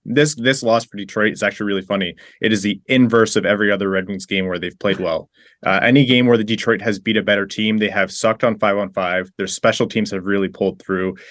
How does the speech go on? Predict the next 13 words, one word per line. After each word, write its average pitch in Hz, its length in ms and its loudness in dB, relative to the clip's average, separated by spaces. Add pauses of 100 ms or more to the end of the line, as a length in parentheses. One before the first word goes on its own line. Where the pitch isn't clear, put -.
(120)
and 95 240 2
Ville 104 200 4
Husso 98 300 -2
stood - 240 -2
on 90 100 -4
his 87 120 -6
head. 87 220 0 (400)
And 104 200 2
this 113 140 2
was 113 240 4
probably 120 260 4
the 107 120 2
worst 113 500 0